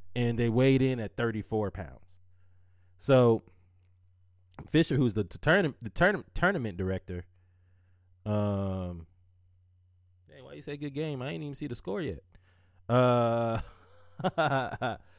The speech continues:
uh, Fisher decided to slice open the fish, uh, as Jacob Runyon, a member of the two-man team, dis-,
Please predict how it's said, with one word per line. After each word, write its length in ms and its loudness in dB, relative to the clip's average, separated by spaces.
uh, 420 8
Fisher 380 4
decided 480 2
to 80 0
slice 400 2
open 280 2
the 80 -2
fish, 580 0
uh, 340 2
as 260 -2
Jacob 360 0
Runyon, 540 0
a 80 -4
member 260 0
of 80 2
the 80 -8
two-man 480 -2
team, 320 -6
dis-, 220 -8